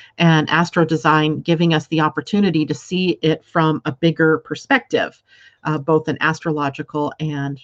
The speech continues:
uh, the, um, perspective of human design and the gene keys even. Uh, although today I made this just specifically to, uh, human design. So when we're looking at Aquarius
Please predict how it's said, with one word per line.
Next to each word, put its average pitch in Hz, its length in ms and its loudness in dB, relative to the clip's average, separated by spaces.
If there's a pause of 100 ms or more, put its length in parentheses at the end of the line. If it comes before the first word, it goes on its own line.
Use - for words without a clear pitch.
(220)
uh, 139 300 -4
the, 143 480 -2 (720)
um, 135 500 -4 (480)
perspective 165 580 -4
of 180 160 -6
human 151 320 -4
design 147 460 -2
and 170 280 0
the 170 140 -4
gene 160 320 -2
keys 127 320 -4
even. 131 400 -8 (680)
Uh, 175 180 2
although 175 240 4
today 170 300 2
I 160 60 4
made 156 260 0
this 147 160 -2
just 143 200 -8
specifically 147 640 -8
to, 147 560 -4
uh, 147 160 -8
human 175 360 -2
design. 165 480 0 (420)
So - 180 2
when 233 180 6
we're 220 120 6
looking 277 420 0
at 185 320 -4
Aquarius 180 920 -8